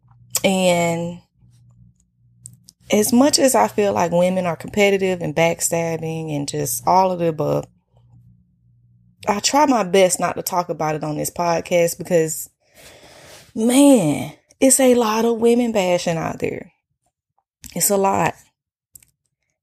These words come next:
It's a lot. Why are y'all so angry at women? Anyway, let's get back into the companion. I can go way left with that one.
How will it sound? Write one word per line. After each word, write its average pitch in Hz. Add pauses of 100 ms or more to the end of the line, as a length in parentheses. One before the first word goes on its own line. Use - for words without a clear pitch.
(140)
It's 175
a 196
lot. 190
Why 180
are 220
y'all 220
so 196
angry 190
at 175
women? 170 (800)
Anyway, 220
let's 240
get 254
back 156
into 147
the 147
companion. 147
I 226
can 220
go 165
way 160
left 156
with -
that -
one. -